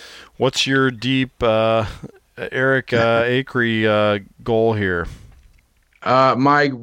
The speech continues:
Speaker 2: number one goal is pretty much just to live in the moment. Uh, these kind of trips, you know, these big trips can be extremely stressful, not only for you, but for your family. Like, leaving
Speaker 1: Right.
Speaker 2: my wife and kids for ten days.
Speaker 1: Yeah.
Speaker 2: Um, so my goal is just to live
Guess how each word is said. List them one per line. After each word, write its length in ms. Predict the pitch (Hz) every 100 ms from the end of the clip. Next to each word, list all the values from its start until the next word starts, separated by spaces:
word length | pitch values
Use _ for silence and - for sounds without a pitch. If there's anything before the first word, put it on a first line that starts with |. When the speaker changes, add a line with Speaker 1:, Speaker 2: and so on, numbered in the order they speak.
| 113
Speaker 2:
number 380 | 139 139 135
one 240 | 139 127 127
goal 340 | 117 120 123
is 100 | 120
pretty 200 | 120 139
much 140 | 127 113
just 120 | 117
to 60 | 120
live 220 | 117 120
in 100 | 120
the 60 | 113
moment. 640 | 107 107 113 117 117 - - -
Uh, 260 | 92 104 98 - - - _
these 320 | 147 143 143 - -
kind 200 | 147 135
of 100 | 123
trips, 440 | - 127 123 - 120
you 60 |
know, 100 | 117
these 160 | 117 107
big 220 | 101 107
trips 260 | - 120 -
can 160 | 120
be 80 | 113
extremely 500 | 113 - 143 139 123
stressful, 520 | 110 117 113 - 117
not 160 | 117 117
only 120 | 120
for 120 | 113
you, 120 | 113 113
but 120 | 104
for 120 | -
your 160 | 107 101
family. 640 | - 113 113 117 117 117
Like, 200 | 113 107
leaving 220 | 127 123 120
Speaker 1:
Right. 60 |
Speaker 2:
my 100 | 117
wife 320 | 110 117 117
and 120 | 113 110
kids 320 | 123 117 -
for 160 | 120 117
ten 320 | - 120 120
days. 380 | 117 120 117 117 _ - - -
Speaker 1:
Yeah. 240 | 92 92 82
Speaker 2:
Um, 360 | 113 117 110 107 _ _ _ _
so 180 | - 151
my 180 | 160 165
goal 280 | 156 160 160
is 80 | 139
just 180 | 147
to 80 | 135
live 240 | 127 165